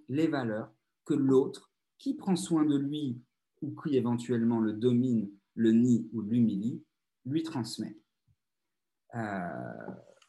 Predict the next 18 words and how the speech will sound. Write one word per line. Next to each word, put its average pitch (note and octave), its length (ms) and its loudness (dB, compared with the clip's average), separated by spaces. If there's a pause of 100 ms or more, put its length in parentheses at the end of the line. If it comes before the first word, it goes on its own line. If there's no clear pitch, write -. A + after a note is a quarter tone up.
(140)
alors, A#2 360 -8 (920)
ce - 100 -14
qu'il - 100 -2
y - 20 8
a F#3 60 8
d'intéressant, D#3 640 2
c'est G3+ 200 -4
que D3 100 -4
pour - 320 -8
penser G3+ 600 0
ce - 180 -8
rapport D3+ 380 -2
entre C3 240 -6
vulnérabilité C#3+ 1040 -2
et A2 60 0
autonomie, B2 640 -2 (720)
euh, B2+ 380 -2 (100)
Butler F3 560 0